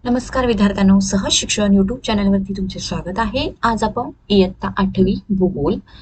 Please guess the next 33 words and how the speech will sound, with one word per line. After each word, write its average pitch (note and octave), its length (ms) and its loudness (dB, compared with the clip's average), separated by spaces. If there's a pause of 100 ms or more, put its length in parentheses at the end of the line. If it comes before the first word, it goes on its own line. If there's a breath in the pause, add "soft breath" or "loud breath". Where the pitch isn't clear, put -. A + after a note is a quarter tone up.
(240 loud breath)
धडा A#3 200 4
आहे A3 260 2
सातवा, F#3 580 -4 (240)
लोकसंख्या, F3+ 880 0 (280)
या A#3+ 140 2
धड्याचा G3 560 -2
संपूर्ण A3+ 680 2
स्वाध्याय F#3+ 460 -2
बघणार F#3+ 320 4
आहोत. G3 300 0 (400 loud breath)
तुम्ही A#3 280 4
जर A#3 160 0
चॅनलवरती F#3+ 560 -4
नवीन F3+ 320 0
असाल, A#3+ 260 -4
तर - 240 -20
चॅनलला A3 280 -4
पटकन C4 420 -8
सबस्क्राईब C4+ 520 -6
करून C4 360 0
खाली G3 200 0
जो G#3 100 0
बेल G3 220 0
आयकॉन A3+ 300 -6
दिला A3 180 -2
आहे, A3+ 200 -4
याच्यावरती G3 400 -4
बटन F#3 260 -6
प्रेस F3+ 320 -6
करा, G#3 240 -6 (540 loud breath)
so B3 100 10
that B3+ 160 0 (100)
तुम्हाला G3 380 4